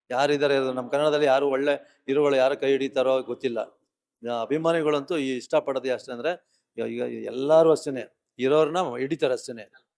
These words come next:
ಹ್ಮ್, ಎಲ್ಲಾ ಭಾಷೆಗೂ ಹೋದ್ಮೇಲೆ ಅವ್ರವ್ರ ಭಾಷೆ ಅವ್ರು ಇದ್ ಮಾಡ್ಬಿಡ್ತಾರೆ, ಅವ ಇಷ್ಟಪಡಲ್ಲ. ನಮ್ ಕನ್ನಡದಲ್ಲಿ ಇರೋರ್ನ ಇಷ್ಟಪಡ್ತಾರೆ ಅಷ್ಟೇನೆ, ಅಷ್ಟೇ. ಕೊನೆ ಮಾತು ನಮ್ಮ ಅಪ್ಪು ಅವ್ರನ್ನ ಮಾತ್ರ ಯಾವುದೇ ಇದಕ್ಕೂ ಅಷ್ಟೇನೆ,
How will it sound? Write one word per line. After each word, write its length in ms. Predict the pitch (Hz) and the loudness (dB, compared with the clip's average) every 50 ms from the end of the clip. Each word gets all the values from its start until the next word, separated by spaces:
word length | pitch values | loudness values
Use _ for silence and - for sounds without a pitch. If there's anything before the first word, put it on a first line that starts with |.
| _ - | _ -10
ಹ್ಮ್, 100 | 147 147 | -6 -4
ಎಲ್ಲಾ 280 | 139 196 277 294 285 | -4 -2 0 0 0
ಭಾಷೆಗೂ 380 | 262 208 226 226 220 247 226 214 208 | 2 2 2 2 2 2 4 4 4
ಹೋದ್ಮೇಲೆ 300 | 214 208 202 220 214 208 | 4 4 2 0 0 2
ಅವ್ರವ್ರ 260 | 180 175 190 202 202 | 2 4 4 2 2
ಭಾಷೆ 300 | 185 170 180 190 185 202 | 2 2 0 0 0 -2
ಅವ್ರು 280 | 196 185 175 170 175 170 | -2 0 0 0 0 -2
ಇದ್ 240 | 160 156 147 139 143 | -2 -4 -6 -10 -10
ಮಾಡ್ಬಿಡ್ತಾರೆ, 400 | 156 160 160 143 - 135 120 110 107 - _ _ _ _ _ _ _ _ - | -8 -6 -6 -6 -4 -6 -6 -6 -8 -14 _ _ _ _ _ _ _ _ -2
ಅವ 180 | 131 147 147 | -2 0 0
ಇಷ್ಟಪಡಲ್ಲ. 500 | 139 139 127 - 156 135 127 123 107 98 - - _ _ _ _ 185 | 0 0 0 0 0 2 0 -2 -4 -6 -10 -18 _ _ _ _ -6
ನಮ್ 120 | 233 254 247 - | -6 -4 2 4
ಕನ್ನಡದಲ್ಲಿ 360 | 220 220 226 220 226 220 214 | 4 6 6 6 8 8 8
ಇರೋರ್ನ 280 | 208 208 208 220 285 277 208 | 8 6 6 4 2 2 2
ಇಷ್ಟಪಡ್ತಾರೆ 440 | - 208 185 - 147 139 123 123 131 | 4 2 2 2 0 -2 -2 -2 -2
ಅಷ್ಟೇನೆ, 320 | 139 139 - 143 143 156 - _ _ _ _ _ _ _ | -4 -4 -8 -12 -12 -14 -16 _ _ _ _ _ _ _
ಅಷ್ಟೇ. 300 | 127 131 - - - 113 - - _ _ _ _ _ - | -4 -4 -4 -6 -8 -12 -12 -14 _ _ _ _ _ -4
ಕೊನೆ 180 | 143 160 190 208 | 0 2 4 4
ಮಾತು 340 | 208 196 185 170 165 - 226 247 240 - _ _ _ _ _ _ _ | 6 6 4 4 4 4 2 2 0 -4 _ _ _ _ _ _ _
ನಮ್ಮ 140 | 127 131 131 | -8 -6 -4
ಅಪ್ಪು 220 | 135 131 - - 202 | -4 -2 4 6 6
ಅವ್ರನ್ನ 180 | 202 190 190 | 6 6 6
ಮಾತ್ರ 220 | 175 165 156 180 190 | 4 2 2 2 0
ಯಾವುದೇ 560 | 190 160 127 123 131 139 160 180 202 202 220 214 | 0 0 0 2 4 6 6 8 10 12 12 12
ಇದಕ್ಕೂ 240 | 196 196 190 - 196 | 10 10 6 6 4
ಅಷ್ಟೇನೆ, 340 | 180 - - 175 165 165 | 2 2 0 -4 -6 -8